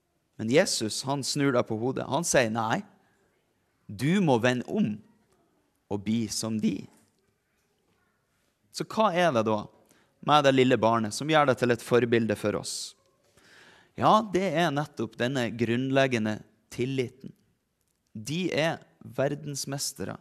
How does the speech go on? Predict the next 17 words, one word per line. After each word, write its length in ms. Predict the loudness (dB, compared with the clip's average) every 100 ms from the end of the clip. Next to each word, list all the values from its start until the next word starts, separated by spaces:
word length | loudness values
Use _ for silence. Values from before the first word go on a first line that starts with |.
| _ _
i 160 | -10 -10
det. 140 | -14 _ _ _ _ _ _ _ _ _ _ _ _ -2
Livet 320 | 0 0 -2
deres 300 | -2 -4 -8 -4
avhenger 640 | -2 -2 -4 -8 -8 -12 -10
av 240 | -8 -8
det. 100 | -12 _ _ _ _ _ _ _ _ _ _ _ _ _ _ _ _ _ _ _
Mat, 720 | 2 6 6 4 -2 -8 -16 -16 _ _ _ _ _
klær, 600 | 0 2 4 4 4 4 -2 _ _ _ _ _ _ _
omsorg. 640 | 0 0 -2 2 4 4 0 -14 _ _ _ _ _ _ _ _ -20 -20 -20 _ _ _ _
Hvilke 260 | -4 -2 -2
bekymringer 540 | 0 0 0 0 0
gjør 220 | 0 0 0
de 80 | 0
seg 140 | -2
for 140 | 0
det? 100 | 2